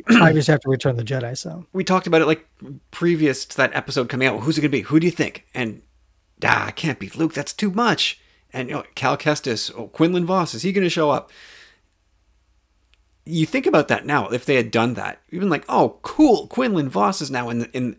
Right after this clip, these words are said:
Speaker 1: on the board." But nothing, nothing would have hit the way Luke did.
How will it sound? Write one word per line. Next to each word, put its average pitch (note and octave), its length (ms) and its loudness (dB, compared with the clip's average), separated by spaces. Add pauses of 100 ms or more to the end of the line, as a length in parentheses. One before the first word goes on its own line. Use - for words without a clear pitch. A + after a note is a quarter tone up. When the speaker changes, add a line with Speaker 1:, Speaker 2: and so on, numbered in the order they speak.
(100)
Speaker 1:
on B2 160 -2
the A#2+ 60 -2
board." G#2+ 340 -2 (920)
But C#3+ 220 -2
nothing, D#3 760 0 (1200)
nothing F#3+ 340 -4
would B2 100 0
have G#2+ 120 -4
hit - 480 0
the B2 100 -4
way A2+ 160 2
Luke F3 260 -4
did. - 260 -10